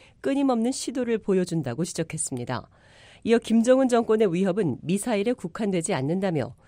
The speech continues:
김정남 씨가 말레이시아에서 맹독성 신경작용제 비엑스로 살해된 배후에 김정은 국무위원장이 있는 것으로 믿어지고 있다고 말했습니다. 또 북한의 군사력 증강은 비이성적이 아니라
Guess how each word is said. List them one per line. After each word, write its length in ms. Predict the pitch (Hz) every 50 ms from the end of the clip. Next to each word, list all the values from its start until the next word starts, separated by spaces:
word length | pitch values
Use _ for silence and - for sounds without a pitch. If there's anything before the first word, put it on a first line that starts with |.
| - - - _ _
김정남 500 | - 202 196 185 202 190 190 180 170 175
씨가 380 | - - 160 185 165 127 - -
말레이시아에서 880 | - 165 180 185 190 190 202 196 - 196 175 170 165 - 220 180 147 127
맹독성 720 | - 147 165 185 202 208 196 214 208 - - - 226 226 208
신경작용제 1120 | - - - - 262 247 233 247 254 262 247 - - 156 156 185 202 208 180 151 135 101 - - - - _ _ -
비엑스로 580 | - 202 202 190 151 175 - - - 190 214
살해된 480 | 247 - - 262 254 214 196 214 208 202
배후에 560 | - 170 143 135 135 151 170 175 123 104 98 - - - _ _
김정은 560 | - 202 190 196 175 196 196 202 220 220 -
국무위원장이 960 | - - 202 208 214 214 226 220 190 160 180 196 208 208 208 196 202 202 214 226
있는 400 | - 160 190 196 208 220 220 214
것으로 360 | 196 190 190 - - 214 185
믿어지고 560 | 131 147 170 180 214 214 214 - 226 214 220
있다고 320 | 202 202 - 131 - -
말했습니다. 680 | 165 175 151 - 127 - - 131 120 113 123 123 - - _ - _ - - - - - - - -
또 80 | -
북한의 440 | 214 - 220 202 - 277 240 262 269
군사력 500 | 269 - 208 208 202 269 220 220 220 -
증강은 540 | - 185 180 175 175 185 220 190 131 113 104
비이성적이 800 | - - - 202 151 147 170 165 - 220 214 196 185 175 160 170
아니라 480 | 175 123 113 127 165 175 156 110 104 -